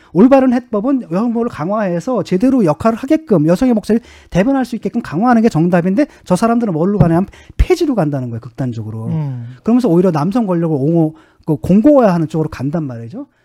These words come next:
Speaker 1: 그러면서 저는 이건 반동적이라고 보고.
Speaker 2: 그거는 뭐 표 때문입니까?
Speaker 1: 당연히 이공삼공의
Speaker 2: 음.
Speaker 1: 그 포퓰리즘이고, 그다음에 일종의, 어, 뭐랄까, 아주 안 좋은 선동 정치죠.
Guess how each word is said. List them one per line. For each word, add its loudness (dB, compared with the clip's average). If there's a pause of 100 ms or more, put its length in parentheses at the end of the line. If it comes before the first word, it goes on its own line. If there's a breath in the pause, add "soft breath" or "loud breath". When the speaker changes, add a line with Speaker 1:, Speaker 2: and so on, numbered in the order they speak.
(160)
Speaker 1:
그러면서 0
저는 -2
이건 -4
반동적이라고 -6
보고. -14 (140)
Speaker 2:
그거는 -2
뭐 -4
표 -14
때문입니까? -8
Speaker 1:
당연히 2
이공삼공의 -2 (260)
Speaker 2:
음. -2
Speaker 1:
그 -6 (100)
포퓰리즘이고, 0
그다음에 -6
일종의, -2
어, -12 (960)
뭐랄까, -6
아주 4
안 4
좋은 -2
선동 -8
정치죠. -14